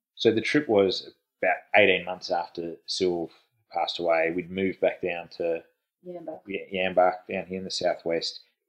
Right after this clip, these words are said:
Speaker 1: We took a couple of months to get set up and ready to go. And then, yeah, off we went. Well, it was five or six months camping up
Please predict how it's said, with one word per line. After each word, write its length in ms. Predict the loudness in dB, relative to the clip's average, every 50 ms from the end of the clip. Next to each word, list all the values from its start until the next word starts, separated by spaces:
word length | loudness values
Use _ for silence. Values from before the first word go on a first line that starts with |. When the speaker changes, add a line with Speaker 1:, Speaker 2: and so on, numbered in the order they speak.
| _ _
Speaker 1:
We 60 | -14
took 240 | -6 -2 -2 -2 2
a 40 | 6
couple 220 | 6 6 6 4
of 60 | -2 -2
months 400 | -2 -4 -4 -6 -10 -10 -10 -6 -4 -2
to 140 | -2 -2
get 260 | -2 -2 -4 -4 -4 -4
set 200 | -4 0 2 4
up 220 | 2 2 2 -2
and 100 | -8 -4
ready 180 | -2 0 0 2
to 100 | 0 0
go. 300 | 0 -2 -2 -4 -6 -10 _ _ _ _ _ _ _ -6
And 100 | -2 2
then, 320 | 2 2 2 0 -4 -12 -16 _ _ -2
yeah, 120 | -2 0 2
off 200 | 0 0 0 2
we 100 | 2 2
went. 200 | 2 0 -4 -6
Well, 140 | -6 -4 -4
it 60 | -2
was 220 | -2 -4 -4 -4 -8 -12 _ _ _ _ _ 0
five 280 | 2 4 6 6 4 4
or 100 | 2 -2
six 320 | -2 -4 -4 -6 -6 -4
months 560 | -2 -2 -2 -2 -4 _ -12 -12 -10 -10 -12 _ _ _ _ _ -6
camping 360 | -2 0 2 2 0 0 -2 -4
up 120 | -4 -4